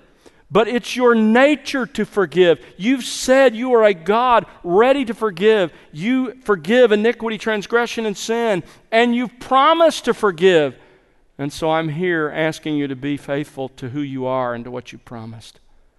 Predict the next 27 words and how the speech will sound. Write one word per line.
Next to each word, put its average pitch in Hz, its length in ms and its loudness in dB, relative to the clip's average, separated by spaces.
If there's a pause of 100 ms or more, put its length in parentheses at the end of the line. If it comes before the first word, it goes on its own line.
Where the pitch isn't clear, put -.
(200)
That's 139 240 -6
my 131 160 -6
only 123 220 -10
hope." 120 340 -14 (1080)
And 143 140 -2
then 190 160 0
to 208 140 -6
his 190 100 -4
justice, 185 540 -6
"Father, 180 440 2 (300)
your 208 300 -4
just 214 440 0
wrath 202 440 0
against 190 360 -4
my 202 220 -2
sins 226 540 -4
has 180 160 -4
been 185 180 -4
fully 247 340 -4
satisfied 220 920 -2 (240)
in 214 160 2
the 185 80 2
death 214 340 2
of 190 140 0
Jesus. 180 580 -2 (220)
Forgive 202 420 2
me 202 480 2